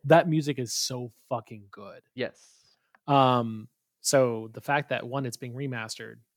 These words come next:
Speaker 1: please do, like, exactly what you're saying. Do the same thing. Give it the fast forward, give it the infinite money, give it the, uh, God mode, whatever it is, just so people can play it. But, um, that additional thing of getting, like, a prequel kind of thing that was only released in Japan, I'm like, "F-, you're just, like,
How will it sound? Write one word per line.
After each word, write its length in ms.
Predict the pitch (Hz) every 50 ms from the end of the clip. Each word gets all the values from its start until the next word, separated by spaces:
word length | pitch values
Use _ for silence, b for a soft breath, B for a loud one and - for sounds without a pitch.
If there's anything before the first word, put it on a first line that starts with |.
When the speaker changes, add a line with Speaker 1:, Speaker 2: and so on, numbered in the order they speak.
| _ _ _ _
Speaker 1:
please 420 | - - 151 156 165 156 131 -
do, 240 | - 147 143 139 135
like, 220 | 123 123 123 110
exactly 320 | 117 120 123 175 175 - 147
what 100 | 139 -
you're 60 | -
saying. 220 | - 110 104 101 -
Do 180 | - 202 220
the 80 | 196 175
same 300 | - - 143 135 127 117
thing. 260 | - 117 101 101 104 _
Give 120 | - 139 143
it 120 | 156 -
the 80 | - 127
fast 320 | - 135 135 131 123 -
forward, 280 | - 135 135 131 131 123
give 100 | - 123 127
it 60 | -
the 100 | 127 127
infinite 300 | 139 135 120 135 - 127
money, 240 | 123 127 123 120 113
give 180 | 123 123 120
it 80 | 117 -
the, 140 | 110 107 113
uh, 80 | 120
God 320 | 123 - 120 113 117 117 120
mode, 160 | 117 117 110
whatever 240 | - 123 139 147 151
it 60 | 135
is, 160 | 131 131 127
just 180 | - 151 143 -
so 100 | - 120
people 220 | - 131 120 123
can 160 | - - 110 104
play 300 | _ _ 107 104 113 131
it. 180 | 156 175 - _ _ _ _ _ _ _ _ _ _ _ _ _ _ _ _ _ _ _ _ _ _ _ _ _ _ _ _ -
But, 520 | 117 131 127 123 113 107 - - - - _ _ _ _ -
um, 400 | 127 123 120 113 113 113 107 107 _ - 139
that 260 | 123 143 135 139 143
additional 400 | 139 123 143 135 - - 147 131
thing 180 | - 143 135
of 120 | 127 113 107
getting, 240 | 127 123 123 123 120
like, 280 | 120 120 113 _ _ _ -
a 100 | 139 127
prequel 560 | - - - 131 127 123 - - 147 147 135
kind 180 | - 147 147 151
of 100 | 143 131
thing 220 | - 147 147 143
that 100 | 131 117
was 120 | 120 117 120
only 200 | 123 127 127 127
released 340 | 123 120 123 127 120 - -
in 60 | 120
Japan, 280 | - _ - 117 117
I'm 60 | 123 123
like, 160 | 110 110 _ _ - _ _ 101
"F-, 80 | 127 117
you're 240 | 123 123 127 151 156
just, 260 | - 175 139 - -
like, 160 | 123 117 -